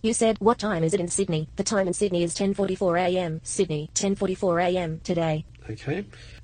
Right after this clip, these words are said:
Speaker 2: Now, I've actually got that screen I was talking about in the initial podcast on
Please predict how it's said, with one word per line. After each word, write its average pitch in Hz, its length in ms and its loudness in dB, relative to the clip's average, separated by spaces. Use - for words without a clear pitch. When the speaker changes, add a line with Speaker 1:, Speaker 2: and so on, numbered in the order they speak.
Speaker 2:
Now, 131 280 2
I've 131 140 -2
actually 160 280 0
got 127 340 -4
that 123 240 -2
screen 123 600 -2
I 127 60 -8
was 113 160 -4
talking 123 320 -2
about 113 220 -4
in 127 60 -10
the 117 120 -4
initial 120 320 -2
podcast 113 840 -8
on 117 500 -4